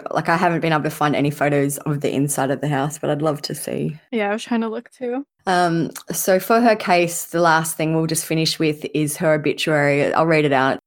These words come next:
Speaker 1: "Molly Megan Miller, thirty-one, went to heaven Monday, one, January one, two thousand eighteen, in Charlottesville. A talented brick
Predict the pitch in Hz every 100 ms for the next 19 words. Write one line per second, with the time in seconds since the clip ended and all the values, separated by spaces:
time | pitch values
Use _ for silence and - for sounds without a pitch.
0 | - 185 202 208 196 190 175 165 165 -
1 | 196 202 160 160 165 - 170 165 151 151
2 | 156 165 175 165 156 160 180 190 190 170
3 | 156 151 156 160 151 147 156 127 147 147
4 | 156 151 - 139 139 - - 95 92 160
5 | - 165 - 185 185 190 170 208